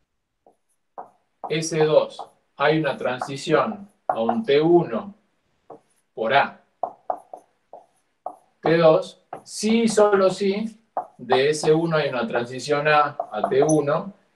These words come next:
y de S dos hay una transición A a T dos. Esto está pasando en,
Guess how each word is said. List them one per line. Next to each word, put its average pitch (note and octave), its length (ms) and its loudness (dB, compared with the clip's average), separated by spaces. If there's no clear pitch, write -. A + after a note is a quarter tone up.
y B2 140 0
de B2 440 0
S B2+ 380 0
dos D3 360 6
hay A#2+ 140 2
una A#2 120 -2
transición A2 540 -4
A - 360 0
a G2+ 200 -6
T A2 160 0
dos. G#2 260 -2
Esto F#3+ 300 4
está F3 240 6
pasando D#3 540 0
en, A#2 180 -10